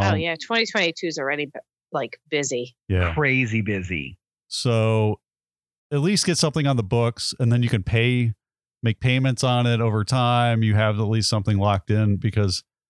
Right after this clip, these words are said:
Speaker 1: uh, people are traveling. It's going gangbusters, which is nice to see happening again. So,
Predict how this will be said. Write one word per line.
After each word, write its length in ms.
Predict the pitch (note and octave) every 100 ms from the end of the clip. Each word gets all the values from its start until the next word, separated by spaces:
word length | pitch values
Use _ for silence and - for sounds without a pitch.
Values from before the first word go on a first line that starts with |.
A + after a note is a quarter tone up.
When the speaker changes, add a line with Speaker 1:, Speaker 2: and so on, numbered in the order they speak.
| _ _
Speaker 1:
uh, 360 | G2 F#2 F2+ F2+ - _ -
people 300 | B2 A#2+ B2
are 80 | A2+
traveling. 640 | B2+ A#2+ G#2 F#2 F2+ D#2 - _ A2+
It's 440 | F#2+ - - - _ _ _ _ _ _ _ _ -
going 220 | G2+ F#2
gangbusters, 580 | G2 G2 F2 E2 F2 G2+
which 160 | A2+
is 100 | A#2
nice 260 | G2+ F#2+ -
to 100 | G#2
see 400 | - F#2 F2+ E2+
happening 400 | F#2+ F2 E2 E2+
again. 360 | E2 F2 D#2 E2
So, 380 | - - F#2+